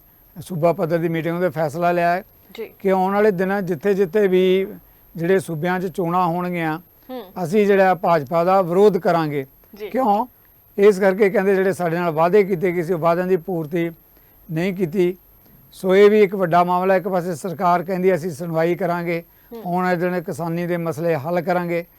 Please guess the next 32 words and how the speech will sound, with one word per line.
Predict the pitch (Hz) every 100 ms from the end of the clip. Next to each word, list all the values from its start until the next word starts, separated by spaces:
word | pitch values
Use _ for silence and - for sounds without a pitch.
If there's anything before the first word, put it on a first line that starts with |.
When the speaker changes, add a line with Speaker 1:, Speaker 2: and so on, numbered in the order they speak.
| _ -
Speaker 2:
ਜੀ। | 190 -
Speaker 1:
ਦੂਜੇ | 180 190 214
ਪਾਸੇ | 208 180 202
ਕਿਸਾਨ | 180 185 180 170 185 175
ਲਗਾਤਾਰ | 165 185 - 196 185
ਪਿਛਲੇ | 185 160 170
ਕਈ | 160 190
ਸਾਲਾਂ | 160 180 170 165
ਤੋਂ | 175 165 _ _ _ - 175
ਅੰਦੋਲਨ | 170 175 180 196
ਦੇ | 196 190
ਰਾਹ | 185 190
ਤੇ, | 190 175
ਜਿੱਦਾਂ | 165 180
ਆਪਾਂ | 156 170
ਅੱਗੇ | 156 180
ਵੀ | 190
ਕਹਿੰਦੇ | 185 175 180 175
ਹਾਂ, | 160 170 _ 233
Speaker 2:
ਹੂੰ। | 220 -
Speaker 1:
ਇਹ | 196
ਗੱਲ | 196 202
ਜ਼ਰੂਰ | 165 175 185 196
ਹੈ | 190
ਕਿ | 175 185
ਸਰਕਾਰ | 190 147 180 185 180
ਜਦੋਂ | 175 190
ਮਰਜ਼ੀ | 170 151 165 196 185 - -
ਮੰਨੇ | 180 175 190 208
ਜਾਂ | 214 208
ਨਾ | 185
ਮੰਨੇ, | 170 165 165 160